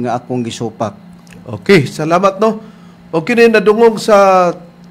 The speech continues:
Speaker 2: tibuok kalibutan kutob sa nagmonitor garon. Busa
Speaker 1: Mm.
Speaker 2: gani, giawhag na mo si Brother Danny Nakwa nga kung mahimo, ah, dili na ko gusto nga,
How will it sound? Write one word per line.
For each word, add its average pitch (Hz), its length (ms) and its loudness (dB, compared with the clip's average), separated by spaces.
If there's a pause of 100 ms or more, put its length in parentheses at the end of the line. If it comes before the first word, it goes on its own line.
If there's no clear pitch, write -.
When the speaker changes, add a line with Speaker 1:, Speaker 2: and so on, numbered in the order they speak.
(260)
Speaker 2:
tibuok 196 480 -2
kalibutan 196 640 0
kutob 202 400 -2
sa 190 320 0
nagmonitor 185 640 -2
garon. 170 320 0
Busa 190 320 -4
Speaker 1:
Mm. - 80 -6
Speaker 2:
gani, 214 200 2 (680)
giawhag 147 400 0
na 196 80 4
mo 190 180 -4
si 185 220 -2
Brother 185 640 -2
Danny 185 800 -2
Nakwa 196 640 0 (640)
nga 180 320 0
kung 180 160 -6
mahimo, 208 640 0 (720)
ah, 185 300 -4 (680)
dili 175 320 -2
na 196 140 0
ko 180 240 -4
gusto 202 480 -2
nga, 175 480 0